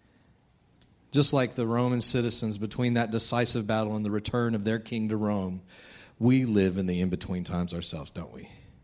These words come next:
We live between the decisive battle that Jesus won on the cross and his second coming,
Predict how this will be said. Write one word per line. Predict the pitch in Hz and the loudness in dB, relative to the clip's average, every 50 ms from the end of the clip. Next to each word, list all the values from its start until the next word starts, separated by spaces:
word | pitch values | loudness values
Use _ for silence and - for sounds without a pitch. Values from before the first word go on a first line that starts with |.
| _ _ _ _ _ _ _ _ _ _ _ _ _ _ _ _ _ _ _ _ _ - | _ _ _ _ _ _ _ _ _ _ _ _ _ _ _ _ _ _ _ _ _ 4
We | 135 160 180 | 6 6 6
live | 160 156 156 151 156 139 | 6 6 6 4 4 2
between | 117 139 - - 151 139 135 | 0 -4 -2 0 0 0 2
the | 131 127 | 0 0
decisive | 120 123 117 - - 147 156 160 147 - 160 139 127 | 0 2 2 2 4 4 2 2 2 2 0 0 2
battle | 139 131 131 131 127 123 | 2 2 2 2 0 0
that | 113 117 110 110 | 0 -2 -2 -2
Jesus | 107 107 120 127 127 120 123 113 - - | -2 0 2 2 2 2 0 -2 -2 -2
won | 113 117 123 135 | -2 -2 0 0
on | 143 143 | -2 -2
the | 143 139 | -4 -4
cross | - - 107 101 95 95 95 92 - - - - - - - - - - - - - | -2 -2 0 0 0 0 -2 -4 -6 -8 -10 -10 -12 -18 -20 -20 -20 -20 -20 -12 -8
and | 104 101 92 | -6 -4 -4
his | 101 90 | -4 -4
second | - - - 87 - - 90 87 | -2 -2 -2 -4 -6 -6 -10 -12
coming, | - - 80 71 73 85 | -12 -14 -18 -16 -16 -18